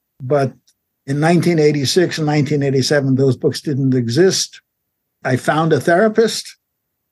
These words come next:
a woman who lost her husband and was raising two children. I needed to find someone who I believed could understand my, what I'm going through. She lived in West L A.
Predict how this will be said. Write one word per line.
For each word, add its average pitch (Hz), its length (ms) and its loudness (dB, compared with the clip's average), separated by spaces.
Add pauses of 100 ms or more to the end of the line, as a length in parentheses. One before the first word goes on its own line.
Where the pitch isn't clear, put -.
(100)
a 123 140 -4
woman 170 580 2
who 143 480 -4
lost 143 340 2
her - 120 2
husband 147 400 0
and 139 80 -2
was 117 160 -2
raising 131 360 2
two 143 180 -4
children. 180 640 0 (640)
I 127 80 -6
needed 139 320 -2
to - 80 -10
find 147 300 0
someone 139 580 0 (1000)
who 160 440 2 (800)
I 139 100 0
believed 156 640 0 (120)
could 160 140 -2
understand 151 540 0
my, 147 340 0 (320)
what 143 120 0
I'm 147 160 2
going 147 280 2
through. 123 460 -2 (1000)
She 143 180 -6
lived 123 220 0
in 123 160 2
West 123 280 -2
L 143 180 4
A. 220 340 2